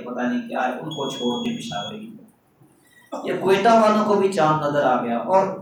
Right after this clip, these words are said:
ان علاقوں میں، کوئٹہ وغیرہ کے علاقوں میں تو عین ممکن تھا، کیونکہ چاند کی عمر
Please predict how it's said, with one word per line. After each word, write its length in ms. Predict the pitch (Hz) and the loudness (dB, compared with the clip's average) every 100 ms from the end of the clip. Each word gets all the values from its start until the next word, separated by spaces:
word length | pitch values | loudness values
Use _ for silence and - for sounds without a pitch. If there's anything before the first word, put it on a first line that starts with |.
| - | -8
ان 200 | 214 233 | 0 2
علاقوں 540 | - 190 190 196 214 208 | 4 4 4 4 2 2
میں، 80 | 202 165 | 0 0
کوئٹہ 260 | 151 156 | 0 2
وغیرہ 480 | 185 170 147 151 151 | 2 2 2 2 2
کے 120 | 156 | 2
علاقوں 340 | 143 - 180 180 | 2 2 0 -2
میں 120 | 185 | 0
تو 120 | 190 | 0
عین 240 | 208 240 240 | 2 2 4
ممکن 380 | 233 233 233 - | 4 4 2 2
تھا، 480 | - 143 - - - - | 2 2 0 -6 -16 -18
کیونکہ 520 | - 220 220 226 226 226 - - _ _ _ | -12 -4 -2 2 0 0 -8 -18 _ _ _
چاند 420 | 185 - 226 - | 0 2 4 2
کی 100 | 220 | 0
عمر 180 | 202 208 | 0 2